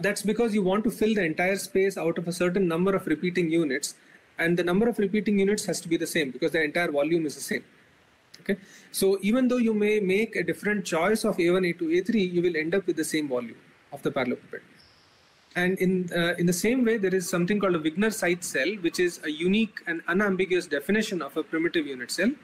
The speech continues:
where what you can do is, there is a certain recipe for preparing a Wigner site cell. So you take, uh, neighboring points, okay, and you join, or you take a particular site, okay,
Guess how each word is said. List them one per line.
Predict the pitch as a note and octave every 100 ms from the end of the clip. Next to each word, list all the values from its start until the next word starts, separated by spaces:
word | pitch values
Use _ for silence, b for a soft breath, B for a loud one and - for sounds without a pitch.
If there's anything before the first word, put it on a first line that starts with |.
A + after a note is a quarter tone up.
| B B B B -
where | F#3+ C4 B3 G#3
what | F#3+ F#3+
you | G#3+
can | G#3 F3+
do | F#3 E3
is, | D#3+ A#3+ - _ _ _ _ _ _ _ _ _ _ -
there | F3
is | F3+
a |
certain | - F#3 F#3+
recipe | D#3 D#3+ G#3 F#3+
for | - D#3
preparing | D3 D3+ F#3 F#3 F3+
a |
Wigner | D3 D3 D#3+
site | D#3 C#3+ B2+
cell. | - C#3+ C4 - _ _ _ _ _ _ -
So | G#3
you | G#3+ G#3 -
take, | A3+ C4+ - G3
uh, | F3 E3
neighboring | D3+ F3+ F#3+ F#3
points, | E3+ C3 C#3 A#3+ -
okay, | - A#3
and | G#3 E3+
you | F3+ E3+
join, | D3+ G3 G3+ F#3+ C#4+ - _ _ _ _ -
or | F3
you | F#3 F#3+
take | A3 A#3
a |
particular | - F3+ F3 F3+
site, | E3+ C3+ A#2 - _ _ _ -
okay, | G#3+